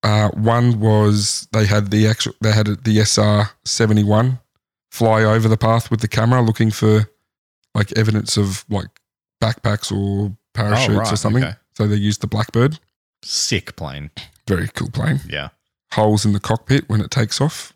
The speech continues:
Speaker 2: Yeah.
Speaker 1: It only closes up at supersonic speed.
Speaker 2: Yeah.
Speaker 1: Terrifying.
Speaker 2: Leaks when it's on the ground.
Speaker 1: Mm-hmm.
Speaker 2: Did you know that it, it uses its own fuel as the hydraulic fluid?
Speaker 1: I did not know that.
Speaker 2: Yeah.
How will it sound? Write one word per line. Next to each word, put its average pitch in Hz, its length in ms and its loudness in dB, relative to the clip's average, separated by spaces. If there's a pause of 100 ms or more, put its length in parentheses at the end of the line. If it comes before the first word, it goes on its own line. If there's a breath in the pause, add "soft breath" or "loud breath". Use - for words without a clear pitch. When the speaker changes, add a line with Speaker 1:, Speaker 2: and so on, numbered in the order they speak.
Speaker 2:
Yeah. - 80 -10
Speaker 1:
It - 40 0
only 170 180 0
closes 107 400 0
up 110 160 -4
at - 100 -4
supersonic 110 480 -4
speed. 127 240 -2
Speaker 2:
Yeah. 85 220 -6 (220)
Speaker 1:
Terrifying. 101 500 -6 (180)
Speaker 2:
Leaks 87 440 -8
when 87 120 -8
it's 78 140 -14
on 90 80 -8
the 80 100 -8
ground. 78 520 -6
Speaker 1:
Mm-hmm. 117 340 4 (840)
Speaker 2:
Did 208 140 -6
you 427 60 0
know 427 60 0
that 381 180 -6
it, 156 200 0 (720)
it 135 180 -2
uses 127 560 -2 (120)
its - 200 -8
own 107 280 0
fuel 92 600 -2
as 85 220 -4
the - 120 -6
hydraulic 90 460 -4
fluid? 127 300 -4 (400)
Speaker 1:
I 131 80 2
did 147 160 2
not 180 140 0
know 107 140 2
that. 104 180 -2 (440)
Speaker 2:
Yeah. 156 200 0